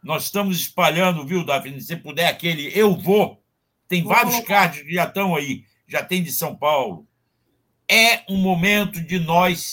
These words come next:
Speaker 1: sairmos da toca. Com todas as garantias, porque ainda tem aí a covid, mas cada vez menos, usando máscara, todas as providências necessárias.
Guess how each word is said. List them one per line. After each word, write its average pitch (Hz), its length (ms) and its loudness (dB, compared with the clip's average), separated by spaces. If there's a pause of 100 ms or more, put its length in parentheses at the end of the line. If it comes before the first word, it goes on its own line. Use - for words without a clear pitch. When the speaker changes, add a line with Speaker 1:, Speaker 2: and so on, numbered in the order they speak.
(120)
Speaker 1:
sairmos 170 680 0
da 156 140 0
toca. - 580 -2 (540)
Com 131 180 -16
todas 190 400 0
as 196 180 4
garantias, 202 920 2
porque 175 300 -8
ainda 175 280 -2
tem 175 320 0
aí 165 220 -2
a 156 80 -4
covid, 175 640 -4
mas 160 240 -6
cada 151 260 0
vez 147 320 -4
menos, 170 640 -2 (340)
usando 151 460 -4
máscara, 156 800 0 (320)
todas 220 440 4
as 170 160 -2
providências 139 840 -6
necessárias. 101 840 -14